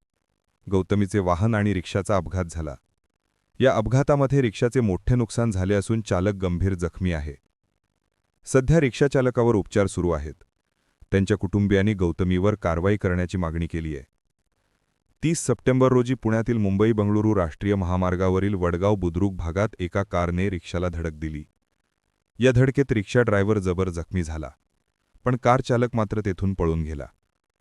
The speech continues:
आता हे प्रकरण चांगलेच तापले आहे. जखमीच्या कुटुंबातील एका व्यक्तीने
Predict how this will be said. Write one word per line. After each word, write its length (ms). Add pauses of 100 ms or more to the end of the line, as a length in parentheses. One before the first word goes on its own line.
(1160)
आता 200
हे 120
प्रकरण 420
चांगलेच 480
तापले 280
आहे. 220 (920)
जखमीच्या 420
कुटुंबातील 560
एका 160
व्यक्तीने 460